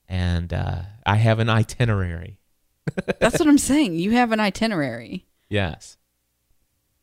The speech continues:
Speaker 1: And I'm fine with our itinerary of what we do on certain dates changing. I'm, I'm not, I don't think that I'm going to buy our tour tickets until we get
Speaker 2: Till
Speaker 1: there.
Speaker 2: we get there.
Speaker 1: Yeah, that's something, like, when we're in Edinburgh,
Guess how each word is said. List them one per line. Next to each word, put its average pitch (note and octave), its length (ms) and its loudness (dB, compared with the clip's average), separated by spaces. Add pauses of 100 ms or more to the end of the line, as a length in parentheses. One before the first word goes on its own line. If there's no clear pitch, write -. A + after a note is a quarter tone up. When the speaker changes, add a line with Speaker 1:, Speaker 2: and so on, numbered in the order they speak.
(120)
Speaker 1:
And A#2+ 120 4
I'm E3+ 140 4
fine G3 500 2
with C#3+ 240 2
our A#2+ 260 6
itinerary A#2 720 4
of G#2+ 280 4 (340)
what A#2 260 4
we C3+ 120 4
do A#2 200 2
on A2 140 2
certain G2+ 260 -2
dates G2+ 320 0
changing. F#2+ 680 -4
I'm, A#2+ 220 -2
I'm B2+ 120 0
not, D#3 220 -2 (360)
I B2 80 4
don't E3 240 4
think E3 240 -2
that C3 100 2
I'm A#2+ 120 2
going A2+ 240 2
to A2 100 0
buy G#2 640 2
our G2 260 4
tour C#3 420 2
tickets - 560 -4
until A2 380 0
we G2+ 120 2
get G#2+ 340 -2
Speaker 2:
Till D#3+ 200 0
Speaker 1:
there. D3+ 160 -6
Speaker 2:
we D3 100 -8
get - 160 -20
there. A#2 120 -20 (960)
Speaker 1:
Yeah, F#2 200 -6
that's G2+ 240 -2
something, A#2+ 380 0 (260)
like, B2 180 2
when C#3+ 200 4
we're D#3 260 4
in D3+ 340 0
Edinburgh, C#3+ 680 2